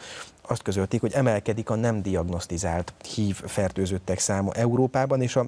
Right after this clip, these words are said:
közös jelentésben az áll, hogy a jelenség oka a betegséget kiváltó vírussal kapcsolatban tovább élő társadalmi előítéletek és a megbélyegzés. Negyvenegy évvel ezelőtt fedezték fel ezt a vírust.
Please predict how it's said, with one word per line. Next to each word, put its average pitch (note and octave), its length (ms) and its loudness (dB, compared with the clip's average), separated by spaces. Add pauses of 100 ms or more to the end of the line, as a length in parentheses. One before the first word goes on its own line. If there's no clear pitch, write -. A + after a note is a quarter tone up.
közös D3+ 280 0
jelentésben A#2+ 560 0
az A#2 180 2
áll, G#2+ 160 2
hogy G#2+ 200 2
a G#2 160 4
jelenség A#2 540 2
oka C3+ 360 2 (400)
a - 80 -6
betegséget G2+ 540 0
kiváltó G#2+ 380 0
vírussal G#2+ 440 2
kapcsolatban A2+ 580 0
tovább D#3 360 2
élő G2 220 0
társadalmi G2+ 680 0
előítéletek G2 680 -2
és - 140 -6
a F#2 40 -2
megbélyegzés. F2+ 840 -6
Negyvenegy D3 460 2
évvel F#2+ 240 0
ezelőtt F#2 340 -2
fedezték - 440 -10
fel - 140 -10
ezt - 160 -10
a - 60 -8
vírust. - 320 -12